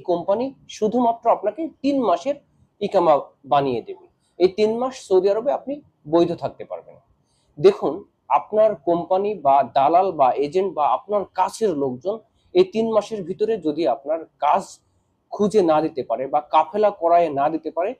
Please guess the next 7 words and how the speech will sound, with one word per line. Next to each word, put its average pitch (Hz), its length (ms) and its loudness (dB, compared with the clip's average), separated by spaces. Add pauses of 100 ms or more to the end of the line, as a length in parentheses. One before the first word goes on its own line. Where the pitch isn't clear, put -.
(300)
সেক্ষেত্রে 175 500 -2
কিন্তু 196 360 -4
আপনি 175 280 0
বিপদে 127 360 -8
পড়বেন, 92 340 -14 (380)
আপনি 175 320 -2
অবৈধ 170 320 2